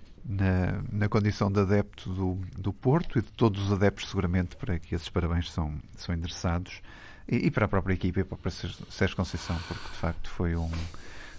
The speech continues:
foi um campeonato, eh, diferente, eh, foi um campeona-, campeonato mais renhido, foi com condicionantes completamente diferentes,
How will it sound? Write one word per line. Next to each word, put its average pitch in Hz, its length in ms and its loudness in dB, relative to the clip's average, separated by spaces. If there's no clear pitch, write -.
foi 87 400 0
um 82 300 2
campeonato, 101 880 4
eh, 92 300 0
diferente, 113 720 6
eh, 87 380 4
foi 98 200 0
um 90 60 2
campeona-, 87 500 2
campeonato 95 420 4
mais 92 200 2
renhido, 107 580 4
foi 98 340 2
com 87 220 0
condicionantes 90 520 0
completamente 92 460 2
diferentes, 98 560 -2